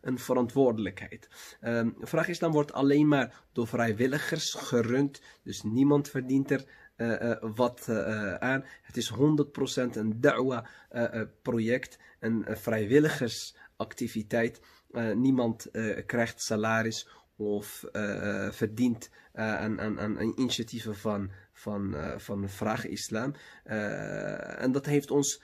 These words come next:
deels ook beperkt om vooral online actief, ehm, te blijven. Nu willen we de stap ook om offline, eh, te werk, eh, eh, te gaan. Dus echt daadwerkelijk in contact met mensen. We zijn van plan om langs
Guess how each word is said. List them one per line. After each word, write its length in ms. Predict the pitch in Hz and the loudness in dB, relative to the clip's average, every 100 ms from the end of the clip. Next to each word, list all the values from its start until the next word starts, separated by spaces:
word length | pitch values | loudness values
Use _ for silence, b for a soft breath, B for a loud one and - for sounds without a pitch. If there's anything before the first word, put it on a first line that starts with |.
| b | b
deels 380 | 120 143 143 - | 4 8 8 4
ook 160 | 139 | 0
beperkt 500 | 127 120 139 127 - | -2 -4 -2 -2 -2
om 120 | 117 | -4
vooral 460 | - 123 127 123 110 B B | -2 0 2 2 0 B B
online 480 | 127 120 127 120 110 | 0 2 4 2 0
actief, 580 | - - 143 117 - - | -4 -6 -2 -2 -4 -8
ehm, 320 | 113 107 104 104 101 107 | -4 -2 -2 -6 -10 -6
te 100 | 113 | -4
blijven. 480 | 101 104 117 143 151 B B | 0 0 -2 -4 -8 B B
Nu 140 | 135 139 | 4 6
willen 200 | 143 123 | 6 4
we 120 | 120 | 0
de 100 | 110 | -2
stap 340 | - 131 - - | -2 -2 -4 -10
ook 260 | - - | -12 -8
om 300 | - 127 117 110 b b _ - | 0 2 2 -2 b b _ -8
offline, 640 | 127 - 147 143 104 98 - _ - | -6 4 6 6 4 -2 -10 _ -12
eh, 280 | 107 101 98 | -6 -4 -4
te 220 | 92 107 | -4 -2
werk, 420 | 101 120 143 - | 2 2 0 -2
eh, 640 | 131 123 123 123 - 113 | -2 0 0 -2 -4 -6
eh, 80 | 117 - | -8 -6
te 100 | 143 | -4
gaan. 340 | 135 131 139 B B | 0 0 0 B B
Dus 420 | - 117 - - - | -4 -2 -2 -6 -4
echt 240 | 123 - | -6 -6
daadwerkelijk 800 | 120 120 120 131 135 127 120 120 | -4 -2 -2 0 0 0 -4 -4
in 140 | 110 | -6
contact 420 | 110 110 - 131 - | -6 -6 -4 -4 -2
met 200 | 117 117 | -2 0
mensen. 520 | 107 110 120 120 117 B B B | 0 0 -2 -6 -8 B B B
We 100 | B | B
zijn 180 | 120 110 | -4 -2
van 180 | 117 107 | -2 -2
plan 220 | 117 117 | 2 2
om 120 | 113 | 2
langs 380 | 110 107 107 - | 0 -2 -6 -10